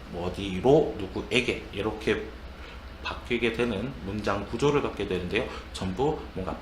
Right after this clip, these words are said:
보내는, 보내는 거니까 방향이 나와야 되겠죠. 자, 그래서 바로 다음과 같은 동사들을 우리가 어휘로 무조건 다 해석을 하는 것이 아니라 구조의 단어 특성들을 한번 살펴보시면 돼요.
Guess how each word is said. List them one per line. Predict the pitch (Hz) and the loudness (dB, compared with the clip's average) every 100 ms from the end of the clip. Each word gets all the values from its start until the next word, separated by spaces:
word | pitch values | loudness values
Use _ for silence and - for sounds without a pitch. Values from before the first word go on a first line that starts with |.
| - | -6
보내는, | 107 120 120 95 80 - - - - - | -2 2 4 2 -2 -10 -14 -14 -14 -4
보내는 | 135 160 175 | 4 4 4
거니까 | 147 117 - | 2 -2 -4
방향이 | - 92 90 95 143 | -4 -2 -2 -2 0
나와야 | 90 90 90 | 0 2 2
되겠죠. | 87 120 - - - - - - - - - - - - | 0 -4 -8 -10 -10 -12 -14 -14 -14 -14 -14 -12 -12 -10
자, | - 131 - - | 4 4 4 2
그래서 | 139 160 110 117 143 87 - - | 4 6 8 8 8 4 -2 -2
바로 | 113 113 | 2 2
다음과 | - 120 160 165 | 6 6 8 6
같은 | 165 151 | 4 0
동사들을 | 123 120 127 120 120 107 117 160 170 | 4 4 6 6 6 4 6 6 6
우리가 | 104 101 - - | 0 -2 -2 0
어휘로 | 92 131 185 180 170 156 - - - - - - - | 2 6 6 6 4 4 -2 -12 -14 -14 -12 -12 -12
무조건 | 123 117 170 175 - 165 | -8 2 4 4 4 4
다 | 160 107 | 4 2
해석을 | 127 156 135 123 | 2 2 2 2
하는 | 139 135 | 0 0
것이 | 123 - | 0 2
아니라 | 92 90 117 120 - - - | 0 2 0 -2 -10 -14 -4
구조의 | 120 117 123 147 156 | -2 4 4 4 0
단어 | - 104 110 | -2 0 -2
특성들을 | - - 214 220 175 | -4 4 6 6 2
한번 | 131 101 | 0 -2
살펴보시면 | 110 123 117 95 95 80 | -2 -2 -2 -2 -2 -4
돼요. | 82 | -6